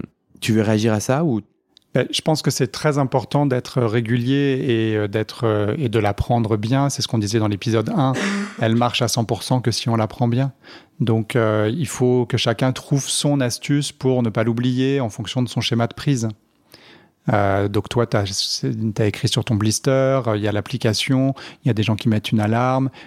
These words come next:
Speaker 2: il y a des gens qui vont l'hyper ritualiser en le prenant toujours à la même heure,
Speaker 1: Mm.
Speaker 2: euh, voilà.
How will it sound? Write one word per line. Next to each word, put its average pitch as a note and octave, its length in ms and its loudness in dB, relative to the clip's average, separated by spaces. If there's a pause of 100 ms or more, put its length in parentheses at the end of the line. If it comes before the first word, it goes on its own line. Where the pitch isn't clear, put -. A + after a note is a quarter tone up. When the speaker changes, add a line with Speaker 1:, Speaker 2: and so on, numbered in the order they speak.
Speaker 2:
il - 60 -2
y - 20 4
a A2+ 40 4
des A2 80 2
gens A2 100 0
qui A2 140 -6
vont A2 160 0
l'hyper B2 500 2
ritualiser A#2 800 0
en A2 120 -2
le G2+ 60 -4
prenant G#2+ 300 -2
toujours G#2+ 320 0
à G#2 60 0
la G#2 80 2
même A2+ 220 2
heure, B2 320 0
Speaker 1:
Mm. - 20 -4
Speaker 2:
euh, G2+ 200 -4
voilà. A#2 280 0